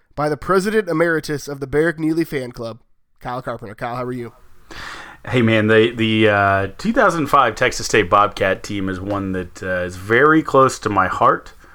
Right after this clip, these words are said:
Speaker 2: I'm happy to welcome Barrick back to the Central Texas region, uh, as a coach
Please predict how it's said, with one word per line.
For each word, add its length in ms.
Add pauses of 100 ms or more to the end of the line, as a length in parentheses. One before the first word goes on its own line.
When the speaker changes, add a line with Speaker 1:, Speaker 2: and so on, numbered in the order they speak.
(380)
Speaker 2:
I'm 100
happy 400
to 140
welcome 500
Barrick 400
back 320
to 100
the 100
Central 440
Texas 580
region, 540 (420)
uh, 520
as 120
a 240
coach 380